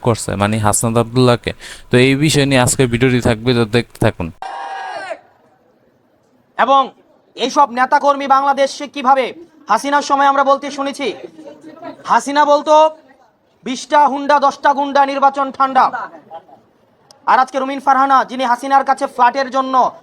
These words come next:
Speaker 2: আবেদন করেছেন, যিনি হাসিনার পতনে সবচেয়ে বেশি, আমার মনে হয়, খুব কষ্ট পেয়েছেন, সবচেয়ে বেশি কষ্ট পেয়েছেন, তিনি হচ্ছেন রুমিন ফারহানা।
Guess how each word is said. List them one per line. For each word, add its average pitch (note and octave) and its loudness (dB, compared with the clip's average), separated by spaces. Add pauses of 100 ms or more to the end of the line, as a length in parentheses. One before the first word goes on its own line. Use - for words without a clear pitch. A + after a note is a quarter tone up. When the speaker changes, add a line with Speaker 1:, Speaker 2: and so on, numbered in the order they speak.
(160)
Speaker 2:
আবেদন B3+ 2
করেছেন, C4 -2 (1500)
যিনি D4 -2 (280)
হাসিনার C#4+ 2
পতনে C#4+ -2
সবচেয়ে E4 -2
বেশি, D4 -6 (540)
আমার D4 2
মনে D4+ 0
হয়, D4 -4
খুব C#4+ -10 (420)
কষ্ট D#4 0
পেয়েছেন, C#4+ 0 (880)
সবচেয়ে E4 0
বেশি E4 2
কষ্ট F4+ 2
পেয়েছেন, C#4+ 0 (600)
তিনি C#4 -2
হচ্ছেন C#4 -2
রুমিন C4 -2
ফারহানা। B3 2